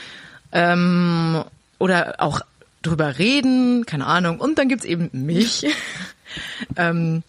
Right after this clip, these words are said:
die erstmal so total ins Chaos verfällt. <laughs> Ähm, nee, aber ich bin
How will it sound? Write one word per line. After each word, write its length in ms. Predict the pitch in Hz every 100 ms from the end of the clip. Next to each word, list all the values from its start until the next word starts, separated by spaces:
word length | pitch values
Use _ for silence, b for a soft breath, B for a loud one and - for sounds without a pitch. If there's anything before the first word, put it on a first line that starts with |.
| _ _ _ _ _ - - -
die 140 | 196
erstmal 320 | - 196 220
so 60 | 190
total 420 | 180 - 196 202
ins 180 | 208 -
Chaos 640 | 220 185 185 185 - - - -
verfällt. 760 | - 202 - 185 180 240 - 494
<laughs> 40 | - - - 880 - - - 508 - - - B B B B B B -
Ähm, 520 | 196 196 190 185 180 -
nee, 280 | 233 311
aber 160 | 233 240
ich 80 | 233
bin 240 | 262 233